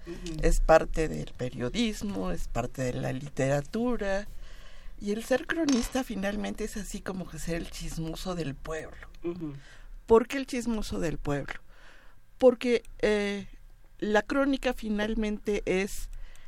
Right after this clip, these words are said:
Speaker 2: el registrar la vida diaria,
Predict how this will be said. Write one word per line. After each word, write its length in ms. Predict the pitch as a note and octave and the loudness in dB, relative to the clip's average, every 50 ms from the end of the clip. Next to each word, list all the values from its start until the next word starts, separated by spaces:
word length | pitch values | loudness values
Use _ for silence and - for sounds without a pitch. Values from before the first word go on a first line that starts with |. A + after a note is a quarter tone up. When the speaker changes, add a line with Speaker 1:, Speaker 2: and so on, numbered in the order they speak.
| - - - - - | -12 -14 -12 -4 2
Speaker 2:
el 600 | - E3+ E3 E3 E3 E3 E3+ E3 D#3+ D#3+ E3 - - - - - - - - - - - - - | 4 6 6 6 4 2 2 0 -2 -2 -4 -6 -10 -12 -12 -14 -14 -14 -12 -10 -10 -8 -4 -2
registrar 760 | - - E3 E3 D#3 - - F3 E3 - - G#3+ A3 A3+ A#3 - - - - - - - - - - - - - - - - - - - - | 0 2 4 2 2 2 -2 -4 -4 0 2 4 6 6 4 4 0 -4 -4 -2 -2 0 0 -2 -4 -6 -10 -12 -10 -10 -10 -10 -10 -4 0
la 160 | F#3 F#3+ F#3+ | 4 4 6
vida 200 | F#3 F#3+ F#3 F#3 | 6 6 4 4
diaria, 400 | F3 E3 D3 B2 - - - - | 6 6 4 4 4 0 -6 -6